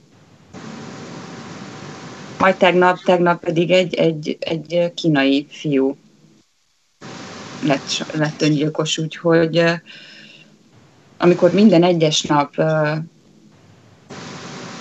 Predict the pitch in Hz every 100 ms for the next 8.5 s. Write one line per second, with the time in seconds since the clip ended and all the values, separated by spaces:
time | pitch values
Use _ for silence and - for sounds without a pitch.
0 | - - - 208 190 180 180 165 170 165
1 | - 165 - 190 202 - - - 175 170
2 | 170 175 180 180 170 _ _ _ _ _
3 | _ _ _ - - - - - - -
4 | 180 156 147 170 156 156 160 151 151 -
5 | - - _ - - - 170 160 160 156
6 | 160 - 160 165 160 156 156 160 170 165
7 | 170 165 175 160 156 165 175 170 165 160
8 | 170 - 196 202